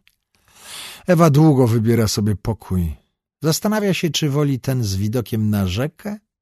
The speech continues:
wtedy miałaby balkon, czy może z dużym oknem na miasto.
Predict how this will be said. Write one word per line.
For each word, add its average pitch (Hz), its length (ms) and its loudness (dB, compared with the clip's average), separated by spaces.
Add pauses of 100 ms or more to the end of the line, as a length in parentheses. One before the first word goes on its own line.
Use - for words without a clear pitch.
(120)
wtedy 78 300 -8
miałaby 80 440 -6
balkon, 101 640 -10 (480)
czy 165 160 2
może 151 240 6
z 120 140 0
dużym 143 380 4
oknem 139 360 -2
na 127 120 -2
miasto. 92 680 -4